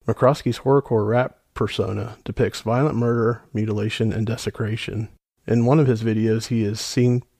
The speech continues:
putting an upside-down cross on a grave of a United States Marine. He has also been rumored to be part of a satanic cult engaged in the idolized serial killer David Berkowitz, also known as the Son of Sam. McCroskey met Emma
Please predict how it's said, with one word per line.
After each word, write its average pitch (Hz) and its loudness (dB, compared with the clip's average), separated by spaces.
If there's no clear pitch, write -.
putting 120 -2
an 107 0
upside-down 127 -2
cross 110 -2
on 98 -2
a 98 -4
grave 113 0
of 107 -4
a 101 -4
United 113 -2
States - -4
Marine. 101 -4
He - 0
has 113 4
also 135 2
been 120 2
rumored 107 0
to - -8
be 107 -2
part 110 -2
of 104 0
a 95 -4
satanic 110 0
cult 110 -2
engaged 120 -6
in 110 2
the 110 0
idolized 113 2
serial 120 0
killer 110 0
David 110 0
Berkowitz, 104 -6
also 113 2
known 110 2
as 107 -4
the 98 -6
Son 101 -2
of 98 -6
Sam. 101 -4
McCroskey 131 2
met 113 2
Emma 110 -2